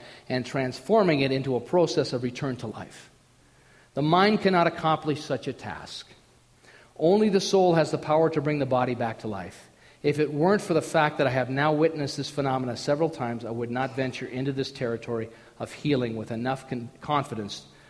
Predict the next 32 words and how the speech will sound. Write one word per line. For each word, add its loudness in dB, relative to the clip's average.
to -8
share -2
my -4
findings -10
with -14
others. -16
So 4
we 2
have 4
a 0
teaching -2
called 0
the -4
science -6
of -6
mind. 0
And -8
as -6
I -2
said -2
earlier, 2
we -4
have -4
to -4
have, -6
we -4
ha-, -2
we -4
need 2
all 0
of -8
it. -14